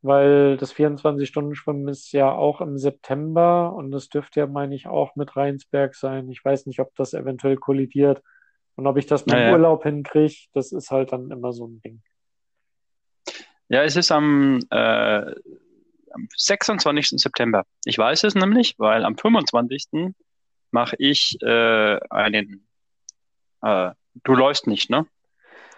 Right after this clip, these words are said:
Speaker 1: Ich lauf schon auch, aber nicht die langen Distanzen, die du <laughs> läufst.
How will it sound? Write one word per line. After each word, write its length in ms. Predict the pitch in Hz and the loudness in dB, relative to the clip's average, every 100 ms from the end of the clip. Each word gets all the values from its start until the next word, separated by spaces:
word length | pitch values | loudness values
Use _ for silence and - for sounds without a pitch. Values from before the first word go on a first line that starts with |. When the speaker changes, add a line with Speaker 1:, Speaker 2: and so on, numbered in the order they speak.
| _ _ | _ _
Speaker 1:
Ich 200 | 175 - | 0 2
lauf 260 | 170 165 165 | 4 4 2
schon 240 | 165 160 | -2 0
auch, 300 | - 160 147 | 2 2 2
aber 180 | 143 143 | 0 0
nicht 340 | 139 143 - 147 | -2 -8 -6 -4
die 60 | |
langen 300 | 135 147 147 | -2 0 0
Distanzen, 480 | 143 - 139 135 151 | -2 -2 -6 -6 -6
die 100 | 135 | 0
du 140 | 262 | 2
<laughs> 0 | |
läufst. 560 | 175 262 175 151 - | 4 4 4 2 -2